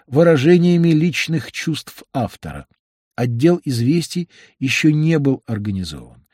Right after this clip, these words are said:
Я не узнал ничего нового, кроме того, что изучение машин марсиан дало уже за одну неделю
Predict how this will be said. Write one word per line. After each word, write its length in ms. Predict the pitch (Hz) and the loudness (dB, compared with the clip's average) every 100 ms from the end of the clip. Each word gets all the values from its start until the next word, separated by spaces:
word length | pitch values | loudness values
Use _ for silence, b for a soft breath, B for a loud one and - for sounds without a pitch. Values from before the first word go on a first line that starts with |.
| b b - | b b -8
Я 320 | 110 127 160 | 0 2 2
не 120 | 175 | 2
узнал 280 | 175 147 160 | 2 2 2
ничего 600 | 151 202 - 190 165 151 | 2 0 0 -2 0 2
нового, 480 | 131 120 131 135 135 | 2 0 0 -2 -4
кроме 320 | 120 131 131 | -4 -2 -2
того, 220 | 117 123 139 | -2 -2 -2
что 220 | - 113 b b - | -4 -10 b b -4
изучение 840 | 127 127 143 - 143 135 117 110 | 0 2 2 4 4 4 2 -2
машин 480 | 101 113 - 117 98 | -2 -4 -4 -4 -4
марсиан 680 | 95 87 - 107 151 190 185 b b b b | -6 -8 -6 -2 0 -2 -4 b b b b
дало 440 | 110 120 123 165 | -2 0 4 4
уже 260 | 175 156 165 | 4 2 0
за 280 | 123 135 135 | 2 2 2
одну 280 | 117 120 120 | 0 -2 -2
неделю 560 | 110 98 107 151 165 | -2 -2 0 0 0